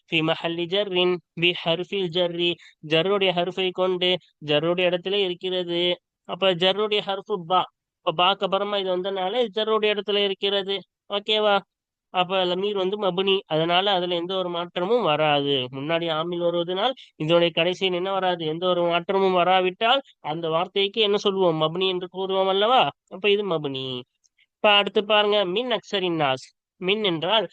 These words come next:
ஹர்ஃபு ஜர்ரின், ஜர்ருடைய வார்த்தை நமக்கு தெரிந்ததுதான். மபுனியும் நல்ல சுக்கூனி, சுக்குனின் மீது மபுனியாகும். நூனுக்கு சுக்குன் தானே கொடுத்தோம், அப்ப சுக்குனின் மீது மபுனியாகும்.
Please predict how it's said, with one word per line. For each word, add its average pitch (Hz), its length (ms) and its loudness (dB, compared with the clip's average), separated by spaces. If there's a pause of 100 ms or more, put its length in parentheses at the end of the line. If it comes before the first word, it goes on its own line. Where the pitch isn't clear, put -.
(260)
ஹர்ஃபு 185 300 2
ஜர்ரின், 151 440 0
ஜர்ருடைய 175 480 0
வார்த்தை 170 500 -2
நமக்கு 165 380 -2
தெரிந்ததுதான். 170 760 2 (220)
மபுனியும் 165 340 -2
நல்ல 175 180 0 (160)
சுக்கூனி, 180 380 0 (200)
சுக்குனின் 175 360 -2
மீது 165 280 -4
மபுனியாகும். 170 640 0 (280)
நூனுக்கு 175 360 0
சுக்குன் 180 340 -4
தானே 185 160 0
கொடுத்தோம், 185 360 -2
அப்ப 175 140 -2 (120)
சுக்குனின் 180 280 0
மீது 175 200 0
மபுனியாகும். 170 680 0